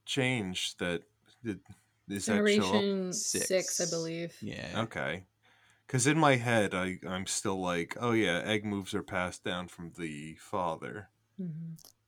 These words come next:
Speaker 1: But I guess that changed. There's a lot of things that I knew at one point and are,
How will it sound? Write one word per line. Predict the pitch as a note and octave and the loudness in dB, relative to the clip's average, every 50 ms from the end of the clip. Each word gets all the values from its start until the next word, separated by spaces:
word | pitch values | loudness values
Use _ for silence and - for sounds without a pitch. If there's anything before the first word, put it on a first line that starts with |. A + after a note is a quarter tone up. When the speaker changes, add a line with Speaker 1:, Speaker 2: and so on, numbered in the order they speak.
| _ _ _ _ _ _ _ _ - | _ _ _ _ _ _ _ _ -10
Speaker 1:
But | E2 D#2 D2+ - - E2 - _ _ - - | -8 -8 -8 -10 -12 -18 -20 _ _ -18 -16
I | F#2+ | -14
guess | F2+ F2 - - | -12 -10 -10 -10
that | F2 - - | -12 -12 -14
changed. | - - G2 F#2 F2 F2 F2+ G2+ G#2 - - - - _ _ _ _ _ _ _ _ _ _ _ _ _ _ _ _ _ _ _ _ _ _ _ _ _ _ _ _ _ _ _ _ _ _ - | -12 -12 -12 -12 -12 -14 -14 -12 -12 -12 -12 -14 -16 _ _ _ _ _ _ _ _ _ _ _ _ _ _ _ _ _ _ _ _ _ _ _ _ _ _ _ _ _ _ _ _ _ _ -6
There's | F#3+ F3 | 0 2
a | F#3+ | 4
lot | F#3 F#3 F#3 F#3+ F#3 | 6 8 10 10 8
of | E3+ E3+ | 6 4
things | - E3 C#3 C3+ C3 C3 | 4 2 4 4 4 4
that | C3 A#2+ | 4 4
I | B2 A2+ | 2 2
knew | A2+ A2+ A2+ A2+ A2 G#2+ | 2 0 0 0 0 0
at | G2+ | 0
one | G2+ G#2 G#2+ G#2+ A2 | 0 -2 -2 -2 -4
point | - - G#2+ G2+ G2+ G#2 G2 - | -6 -6 -6 -4 -4 -4 -4 -6
and | - F#2+ | -6 -6
are, | F#2+ G2 F#2+ G2+ | -4 -2 -2 0